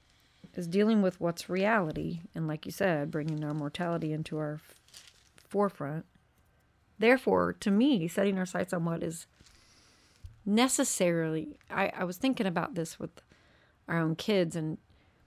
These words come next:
to me, teaching them how to discipline their lives daily,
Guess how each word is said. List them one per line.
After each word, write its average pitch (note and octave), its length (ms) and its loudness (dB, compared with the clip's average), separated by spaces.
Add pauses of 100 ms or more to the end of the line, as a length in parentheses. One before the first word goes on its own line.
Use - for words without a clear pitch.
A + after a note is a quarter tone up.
(320)
to - 140 -4
me, G3 340 4
teaching G#3+ 360 -2
them G3 120 2
how F3 120 -4
to D#3+ 100 -2
discipline D#3+ 680 -2
their D#3 160 -4
lives F3 500 0
daily, G3 640 2